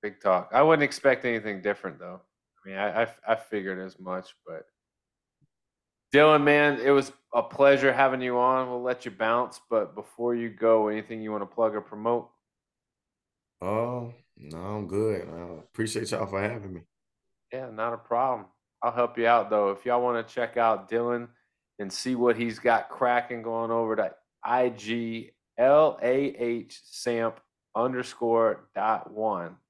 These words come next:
Speaker 1: you gotta talk me through that. How does, how does that, how do you come up with that?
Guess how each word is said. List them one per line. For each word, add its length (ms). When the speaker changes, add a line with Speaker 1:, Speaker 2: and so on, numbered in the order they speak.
Speaker 1:
you 100
gotta 220
talk 240
me 80
through 260
that. 240
How 240
does, 240
how 140
does 280
that, 300
how 180
do 80
you 80
come 140
up 120
with 120
that? 240